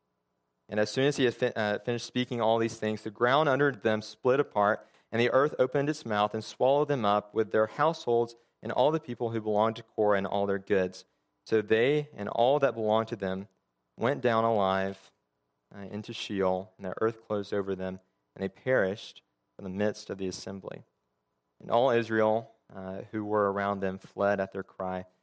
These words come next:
for they said, "Lest the earth swallow us, us up." Verse thirty-five,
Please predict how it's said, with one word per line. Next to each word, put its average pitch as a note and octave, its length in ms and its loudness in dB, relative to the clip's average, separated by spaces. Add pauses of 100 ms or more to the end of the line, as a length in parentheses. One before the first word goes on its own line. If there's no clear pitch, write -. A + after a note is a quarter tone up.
(320)
for G#2 80 0
they A2 160 2
said, G2 520 -2
"Lest A2+ 220 -2
the A2+ 100 -6
earth A2 220 0
swallow G#2 380 0
us, - 240 -6 (120)
us A2+ 280 -2
up." - 300 -12 (340)
Verse G#2+ 180 -2
thirty-five, G2+ 580 -4